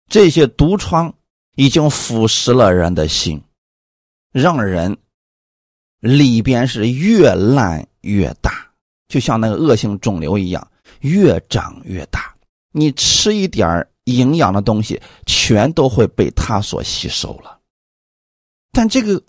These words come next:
恶性的肿瘤对你身体有益处吗？没有。它会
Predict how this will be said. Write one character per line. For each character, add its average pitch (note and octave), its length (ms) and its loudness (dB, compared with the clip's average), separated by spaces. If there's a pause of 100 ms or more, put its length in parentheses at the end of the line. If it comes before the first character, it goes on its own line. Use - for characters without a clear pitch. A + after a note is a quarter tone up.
(100)
恶 C#4+ 260 2
性 G#3 220 -2
的 G3 100 2
肿 C#3 260 -2
瘤 - 160 2 (220)
对 D4+ 120 -4
你 G3 100 0
身 A#3+ 220 0
体 A3 100 0
有 F3+ 100 4
益 G#3+ 200 0
处 - 180 -4
吗？ B2 240 0 (140)
没 E2 380 -4
有。 - 280 -18 (1500)
它 B2 140 2
会 A#2+ 260 0